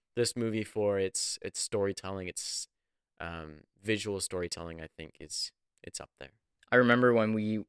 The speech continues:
Speaker 2: we wanted to get you to watch it, and you were a little hesitant.
Speaker 1: Well, I was hesitant 'cause the subtitles, and I was worried I was gonna miss so much.
Speaker 2: And I remember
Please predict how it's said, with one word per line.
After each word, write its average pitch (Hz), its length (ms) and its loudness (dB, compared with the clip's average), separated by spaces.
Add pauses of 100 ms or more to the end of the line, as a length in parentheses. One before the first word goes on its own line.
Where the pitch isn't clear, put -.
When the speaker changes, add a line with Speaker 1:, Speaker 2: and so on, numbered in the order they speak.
(920)
Speaker 2:
we 123 160 0
wanted 131 300 10
to 127 60 4
get 120 140 8
you 117 100 0
to 110 100 6
watch 104 400 4
it, 92 180 0 (1040)
and 113 180 2
you 139 100 8
were 143 160 12
a 135 40 12
little 135 240 10
hesitant. 117 540 2
Speaker 1:
Well, 151 120 10
I 170 40 12
was 180 120 6
hesitant 123 500 0
'cause 107 240 -4
the 98 120 -4
subtitles, 90 720 -4
and 82 120 -8
I 82 80 -8
was 82 260 -10
worried 85 260 -6
I 80 80 -6
was 78 160 -10
gonna 85 180 -8
miss 80 220 -8
so 80 200 -8
much. - 520 -14
Speaker 2:
And 110 140 2
I 113 80 10
remember 113 480 6